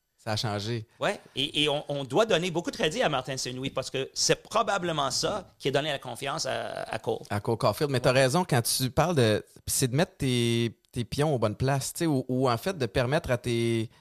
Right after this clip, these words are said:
Speaker 1: à tes joueurs, dans le cas du sport, puis dans, dans, dans les affaires, mais c'est à, c'est, c'est, c'est à ton, ton équipe, d'aller sur le terrain de jeu où ils vont connaître du succès, où ils vont s'épanouir.
Speaker 2: Mm.
Speaker 1: Mais là, to-, tu sais, ton, ton, ton histoire, de un, me, me fascine.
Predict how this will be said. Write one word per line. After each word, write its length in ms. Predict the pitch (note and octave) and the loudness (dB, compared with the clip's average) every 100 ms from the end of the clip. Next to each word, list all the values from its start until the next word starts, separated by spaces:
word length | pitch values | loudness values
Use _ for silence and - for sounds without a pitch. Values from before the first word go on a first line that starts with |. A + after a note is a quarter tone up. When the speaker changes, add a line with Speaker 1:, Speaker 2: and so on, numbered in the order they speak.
| _ _ _ | _ _ _
Speaker 1:
à 80 | G#2 | -4
tes 180 | A#2+ A2 | 0 0
joueurs, 280 | A2 A#2+ C3 | 4 4 4
dans 100 | A2+ | 0
le 60 | |
cas 140 | G#2 G#2+ | -4 -4
du 80 | |
sport, 280 | - - C3 | -2 0 0
puis 40 | A#2+ | 0
dans, 140 | A2 | -4
dans, 220 | - G#2 F#2+ | -2 -4 -2
dans 100 | G#2 | -2
les 160 | G#2+ | -2
affaires, 280 | G#2+ B2+ B2+ | -2 0 -2
mais 100 | G#2+ | -2
c'est 160 | - G#2 | -4 -4
à, 80 | - | -4
c'est, 240 | - - | -6 -6
c'est, 180 | - F#2 | -4 -4
c'est 140 | - | -2
à 80 | G2 | -2
ton, 320 | - G2 F#2+ | -2 -2 -2
ton 180 | - G2+ | -2 -2
équipe, 340 | G2 D3+ E3+ - - - - - - | -2 -2 -4 -6 -10 -18 -18 -20 -8
d'aller 300 | G#2+ A#2+ C#3 | 2 4 4
sur 220 | D#3+ C3+ G#2+ G#2+ | 2 0 0 0
le 100 | G#2+ | 2
terrain 300 | A#2 A2 A2 | 2 2 0
de 60 | |
jeu 160 | G#2+ D3+ | 0 2
où 160 | C#3 A#2+ | 2 0
ils 80 | |
vont 340 | G#2 A2+ A2+ A#2 | 2 2 0 -2
connaître 360 | - A2+ B2 B2 | -2 0 0 -2
du 40 | - | -4
succès, 480 | - - - D#3 - | -4 -2 0 0 0
où 120 | A#2 | -2
ils 80 | A2 | -2
vont 400 | G#2+ A2 A2+ A#2 - - - | 0 0 0 -4 -10 -20 -18
s'épanouir. 640 | - A#2+ A2 G#2+ A2+ C#3 A#2+ - - | -6 -2 0 2 2 0 -2 -8 -16
Speaker 2:
Mm. 40 | C3 | -10
Speaker 1:
Mais 240 | G#2+ A2+ A#2 | -2 2 4
là, 280 | C#3+ G3 - _ _ _ _ | 4 2 0 _ _ _ _
to-, 220 | - F#3+ - - | -2 -2 -6 -4
tu 100 | G#3+ | -4
sais, 40 | A3 _ _ _ - | -4 _ _ _ 0
ton, 260 | B2 A#2+ | 2 4
ton, 380 | E3 A#2+ A2+ A2 | 4 4 4 2
ton 240 | - A2+ | 2 2
histoire, 540 | A#2 - C#3+ E3+ D#3+ A#2+ | 2 2 2 4 4 2
de 180 | G#2+ - | 0 2
un, 260 | C#3+ C#3+ B2+ - | 2 2 0 -4
me, 300 | G#2 G#2 G2+ | -2 0 0
me 100 | F#2+ | -2
fascine. 520 | G2+ G2+ G#2 D#3 F#3+ | -2 -2 0 -2 -4